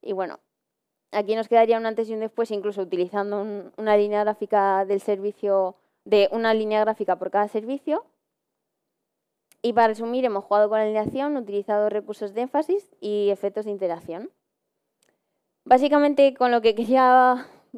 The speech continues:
que os quedarais es que el diseño es fundamental y que es un recurso que obviamente nos da para mucho y sobre todo para diferenciarnos de nuestra competencia, para hacer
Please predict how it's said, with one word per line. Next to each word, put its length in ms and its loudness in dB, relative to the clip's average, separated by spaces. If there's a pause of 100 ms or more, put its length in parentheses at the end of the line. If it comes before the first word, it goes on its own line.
que 320 6
os 100 -2
quedarais 440 4
es 120 -2
que 120 2
el 80 2
diseño 300 -2
es 40 -10
fundamental 800 -2
y 160 -10
que 300 0
es 180 -4
un 160 -8
recurso 520 -6 (400)
que 100 0
obviamente 640 0
nos 200 -4
da 100 0
para 180 -2
mucho 480 -8 (360)
y 140 -4
sobre 220 -2
todo 240 -2
para 260 4
diferenciarnos 720 -4
de 80 -12
nuestra 240 -8
competencia, 840 -2 (340)
para 240 4
hacer 480 -2